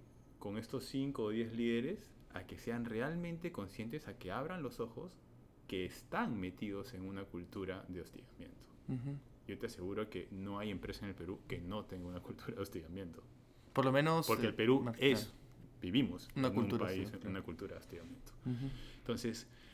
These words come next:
Speaker 1: cuando estas diez personas están lo suficientemente sensibilizadas, y sensibilizadas no quiere decir mira, te he presen-,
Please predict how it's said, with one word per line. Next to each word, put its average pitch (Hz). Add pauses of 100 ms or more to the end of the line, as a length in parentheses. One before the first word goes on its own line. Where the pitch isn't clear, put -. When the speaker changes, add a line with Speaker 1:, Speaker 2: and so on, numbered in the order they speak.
(120)
Speaker 1:
cuando 135
estas 208
diez 202
personas 170
están 151
lo 165
suficientemente 139
sensibilizadas, 92
y 113
sensibilizadas 113
no 165
quiere 165
decir 135 (420)
mira, 131
te -
he -
presen-, 120